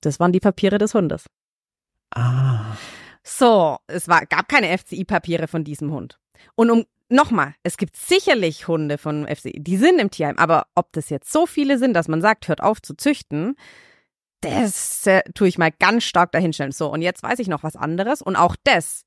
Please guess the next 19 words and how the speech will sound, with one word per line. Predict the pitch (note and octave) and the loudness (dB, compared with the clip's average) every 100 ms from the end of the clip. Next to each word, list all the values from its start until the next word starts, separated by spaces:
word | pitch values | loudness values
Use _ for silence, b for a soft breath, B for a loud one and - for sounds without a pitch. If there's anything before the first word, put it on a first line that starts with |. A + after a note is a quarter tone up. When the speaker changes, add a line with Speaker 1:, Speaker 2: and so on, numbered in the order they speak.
| - | -12
Speaker 1:
ich | - | -2
weiß | D#3+ D#3 | 0 0
es | D#3 | -2
nicht | G3+ - | -6 -6
von | D#3 | -8
jedem | D3 D3 F3+ F#3 | -6 -6 -6 -6
Tierheim, | A3 G#3+ B3+ | -6 -6 -6
ich | A3 | -4
weiß | - A#3 | -4 -4
es | A#3 | -6
von | B3 - | -8 -4
einem | - B3+ B3+ - | 0 0 -2 -4
Tierheim, | A3 C4+ | -6 -4
das | D#4 - | -6 -8
werde | - | -8
ich | D3 | -8
auch | C3+ | -10
nicht | - C#3 D3 | -10 -10 -6
nennen. | C#3+ E3+ | -4 -4